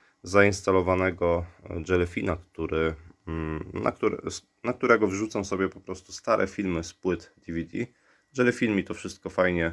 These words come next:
sortuje, do-, dodaje napisy, dodaje okładki, ściąga opisy filmów i to dosłownie wygląda jak Netflix. Mam tutaj jeszcze zainstalowanego Pichola, który,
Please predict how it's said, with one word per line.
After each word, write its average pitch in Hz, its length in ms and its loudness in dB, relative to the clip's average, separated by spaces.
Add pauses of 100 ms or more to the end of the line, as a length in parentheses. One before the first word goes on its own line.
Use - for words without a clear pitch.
sortuje, - 520 -2
do-, 82 260 -2
dodaje 82 460 0 (120)
napisy, 87 500 -8
dodaje 80 300 2
okładki, 92 680 0 (380)
ściąga - 380 -10
opisy 98 340 -4
filmów 92 360 -4
i - 40 -4
to 127 120 -4
dosłownie 95 600 -4
wygląda 82 420 -2 (140)
jak - 320 -6 (100)
Netflix. - 560 -10 (540)
Mam 123 160 2
tutaj 135 200 4
jeszcze 120 200 2
zainstalowanego 101 720 0
Pichola, 98 440 0
który, 82 420 -4